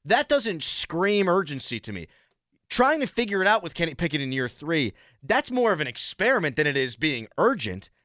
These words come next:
If they love this guy so much, and it's only gonna cost a fifty-second pick and then a fifth-round pick next year, do it. Do it, do it, do it. And if he doesn't work out, at least you're trying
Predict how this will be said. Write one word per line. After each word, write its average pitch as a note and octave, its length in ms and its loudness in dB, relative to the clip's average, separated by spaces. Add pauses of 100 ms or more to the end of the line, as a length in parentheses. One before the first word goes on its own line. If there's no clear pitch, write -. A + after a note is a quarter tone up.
If G3+ 120 0
they E4 180 0
love C4+ 320 2
this C4+ 180 0
guy C4 240 2
so B3+ 220 0
much, A#3+ 460 0 (260)
and G#3 140 2
it's G#3+ 120 -2
only C4+ 180 4
gonna A#3+ 140 0
cost A#3 320 2
a G#3 40 0
fifty-second G3+ 680 -2
pick G3 280 0
and E3+ 120 0
then F3 280 0
a B2 60 -14
fifth-round F#3 460 -4
pick F#3+ 200 0
next F3 240 -4
year, F#3 200 0 (600)
do B2 240 -2
it. E2 100 -10 (500)
Do C#4 260 4
it, C#4 140 0 (120)
do A3 220 4
it, F3 200 -2
do D3+ 160 2
it. C#3+ 140 -2
And G3 100 0
if G#3+ 100 -2
he C#4+ 120 -6
doesn't B3+ 240 -2
work A#3+ 160 2
out, A#3+ 160 0
at G#3+ 160 0
least B3 400 -4
you're G3+ 220 2
trying F#3 920 0